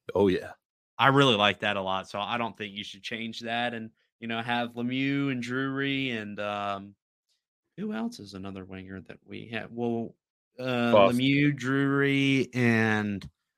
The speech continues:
Speaker 2: oh, eh, not Fost. Is it Fost if he come, when he comes back?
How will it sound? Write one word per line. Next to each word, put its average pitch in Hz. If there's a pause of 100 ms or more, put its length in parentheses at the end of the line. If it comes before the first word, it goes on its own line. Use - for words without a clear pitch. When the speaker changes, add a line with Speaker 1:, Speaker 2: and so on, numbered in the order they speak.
(520)
Speaker 2:
oh, 117
eh, 110
not 123
Fost. 92
Is 143
it 202
Fost 247
if 175
he 180
come, 170
when 175
he 170
comes 185
back? 190